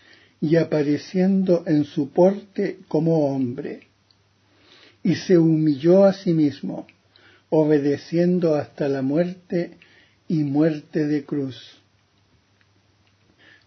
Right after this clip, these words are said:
La carta a los hebreos habla del mismo misterio. Por eso, al entrar en este mundo, Cristo dice: "No quisiste sacrificio y oblación,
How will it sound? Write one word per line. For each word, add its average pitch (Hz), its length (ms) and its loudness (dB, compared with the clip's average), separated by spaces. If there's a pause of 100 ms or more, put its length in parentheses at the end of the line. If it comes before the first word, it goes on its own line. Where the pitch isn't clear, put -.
(120)
La 156 160 -4
carta 180 580 0
a - 20 2
los 147 260 -2
hebreos 160 720 -2 (120)
habla 170 600 0 (140)
del 147 260 -2
mismo 160 500 -2
misterio. 143 680 -6 (1300)
Por 165 200 0
eso, - 640 -2
al 156 180 -2
entrar 160 580 0
en 151 180 0
este 165 340 -4
mundo, 147 540 -4 (600)
Cristo 180 760 -2 (300)
dice: - 640 -6 (600)
"No 185 360 2
quisiste - 880 -4
sacrificio 156 1200 -4
y 147 160 -6
oblación, 143 840 -4